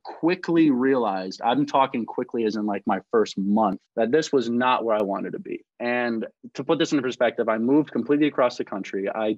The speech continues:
I, I was gonna end up owing a lot of money in student loans. So finances were a gigantic part of this decision. And I guess my,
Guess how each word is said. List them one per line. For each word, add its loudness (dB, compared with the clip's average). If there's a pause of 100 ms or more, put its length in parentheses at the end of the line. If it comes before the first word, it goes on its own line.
(160)
I, 2
I 0
was 0
gonna 0
end 0
up 0
owing 0
a 0
lot 2
of -4
money -4
in -8
student -4
loans. -12
So 2
finances -2
were -4 (140)
a 2
gigantic 0
part 2
of 0
this 0
decision. -6 (160)
And 0 (160)
I 4
guess 2
my, -2